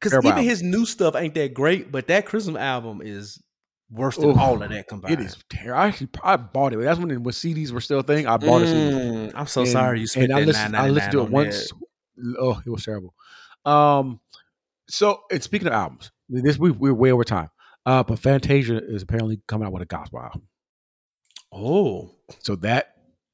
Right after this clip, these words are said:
Speaker 2: thing is gonna be, she gonna scream.
Speaker 1: I roll my
Speaker 2: But
Speaker 1: eyes,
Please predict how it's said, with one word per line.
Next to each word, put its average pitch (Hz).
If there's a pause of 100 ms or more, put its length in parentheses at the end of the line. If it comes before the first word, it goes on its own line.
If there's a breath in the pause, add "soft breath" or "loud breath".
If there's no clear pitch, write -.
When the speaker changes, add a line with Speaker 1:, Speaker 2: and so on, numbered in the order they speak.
(380 loud breath)
Speaker 2:
thing 87 (160)
is 98
gonna 92
be, 87 (580)
she -
gonna 208
scream. 113 (280)
Speaker 1:
I 156
roll 160
my 190
Speaker 2:
But 135
Speaker 1:
eyes, 98